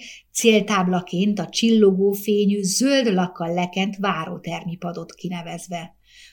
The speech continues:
A srácok röhögve céloztak, kétes sikereiket az üres dobozok dobálásával megkoronázva.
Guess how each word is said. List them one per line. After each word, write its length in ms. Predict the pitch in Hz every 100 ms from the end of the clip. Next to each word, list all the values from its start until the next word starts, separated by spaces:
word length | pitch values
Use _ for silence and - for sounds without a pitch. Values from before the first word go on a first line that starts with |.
| -
A 80 | 202
srácok 640 | 214 262 269 247 214 196
röhögve 560 | 202 226 214 202 196 190
céloztak, 840 | - 226 233 202 196 - 170 -
kétes 440 | - 202 196 180
sikereiket 640 | - 214 190 185 185 175 175
az 180 | 165 -
üres 280 | 202 180 180
dobozok 420 | 170 165 170 170
dobálásával 920 | 170 165 156 165 156 - 170 165 165
megkoronázva. 1160 | 170 - - 175 165 165 170 165 175 170 185